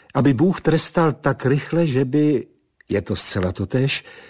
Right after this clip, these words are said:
měl trestat zloděje dříve, než by kradl. Ale má-li být zločin dokonán, než je trestán, a potřebují-li smrtelné zločiny celého života, aby byly dokonány,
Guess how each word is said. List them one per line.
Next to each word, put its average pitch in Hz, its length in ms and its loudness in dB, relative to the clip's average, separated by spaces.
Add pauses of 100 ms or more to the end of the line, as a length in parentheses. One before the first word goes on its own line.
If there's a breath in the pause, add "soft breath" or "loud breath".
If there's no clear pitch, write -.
(360 loud breath)
měl 131 340 4
trestat - 640 0
zloděje 135 720 0
dříve, 127 600 0
než 147 220 -2
by 147 140 -6
kradl. 85 520 -6 (1120 loud breath)
Ale 143 240 4
má-li 175 400 2
být 170 160 0
zločin 139 560 0
dokonán, 143 720 2
než 117 260 -2
je 113 100 -2
trestán, 123 760 -2 (640 loud breath)
a 127 120 0
potřebují-li 170 880 2
smrtelné 147 600 0
zločiny 139 580 0
celého 143 720 -2
života, 143 440 -4
aby 107 260 -4
byly 98 200 -4
dokonány, 92 680 -2